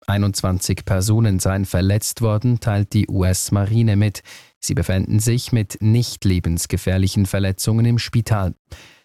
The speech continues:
Das Schiff befand sich zum Zeitpunkt des Brandes in einem Hafen in der Stadt San Diego. Über die Brandursache ist nichts bekannt. Das Schiff sei vor Ausbruch des Feuers in der Wartung gewesen,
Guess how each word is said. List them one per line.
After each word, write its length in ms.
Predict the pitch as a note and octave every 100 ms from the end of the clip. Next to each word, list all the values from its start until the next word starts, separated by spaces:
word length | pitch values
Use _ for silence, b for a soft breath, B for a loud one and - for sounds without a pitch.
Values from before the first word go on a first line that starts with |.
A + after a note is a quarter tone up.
| B
Das 200 | G2+ G2+
Schiff 280 | B2+ C3+ -
befand 380 | D#3 C#3+ C3 B2
sich 200 | B2 -
zum 260 | - G#2
Zeitpunkt 680 | - G2+ B2 - G2 F2 -
des 240 | F#2+ -
Brandes 640 | - F#2+ F2+ G2+ A#2+ A#2+ -
in 80 | A2
einem 260 | G#2 G2
Hafen 440 | G2+ F#2 - A#2+ B2
in 80 |
der 120 | A2+ G2+
Stadt 320 | - F#2+ -
San 300 | - G#2+ G#2+
Diego. 460 | A2 A2+ G#2+ F2+ B B B -
Über 300 | F2+ E2+ D#2+
die 200 | E2+ E2+
Brandursache 1120 | - E2 F2 F2+ - A#2 A#2 A2+ G#2 - G#2+
ist 220 | A2+ -
nichts 400 | A#2+ A2 - -
bekannt. 420 | F#2 - G2+ G2 B B B B -
Das 160 | G2
Schiff 280 | - F#2+ -
sei 300 | - - E2
vor 380 | - - A2 G#2
Ausbruch 640 | F#2 F#2 - - F#2 F#2+
des 240 | - F2+ -
Feuers 500 | G2+ G2+ G#2 G#2 -
in 180 | G#2+ G#2
der 220 | G#2 F#2
Wartung 520 | G#2 A2 - F#2 E2
gewesen, 520 | E2 F#2 F#2 - F#2